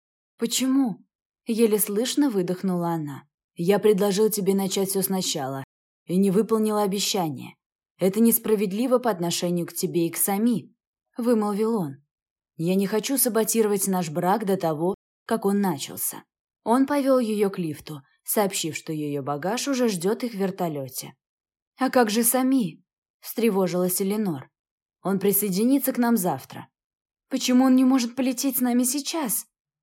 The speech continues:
"Отец попросил, чтобы я и Сами никогда не пользовались одним и тем же транспортным средством", усмехнулся Джасим. "Это не слишком удобно для нас, но в его просьбе есть смысл". При мысли о катастрофе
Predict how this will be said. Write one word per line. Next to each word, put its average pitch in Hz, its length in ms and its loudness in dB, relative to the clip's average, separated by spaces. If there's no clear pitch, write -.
"Отец 202 420 2
попросил, 233 480 0
чтобы 202 320 0
я 208 240 2
и 202 40 0
Сами 202 440 0
никогда 208 460 2
не 247 140 4
пользовались 220 600 0
одним 202 300 0
и 202 60 -2
тем 233 240 0
же 240 120 -2
транспортным 185 600 -4
средством", 208 680 -4
усмехнулся 254 720 0
Джасим. 175 580 -6
"Это 208 240 0
не 240 140 6
слишком 233 420 0
удобно 214 420 2
для 175 220 -2
нас, 175 440 -2
но 226 140 2
в 202 40 2
его 165 300 -2
просьбе 165 500 -2
есть 147 300 -4
смысл". 226 520 -2
При 233 160 2
мысли 277 300 4
о 254 80 4
катастрофе 214 800 -2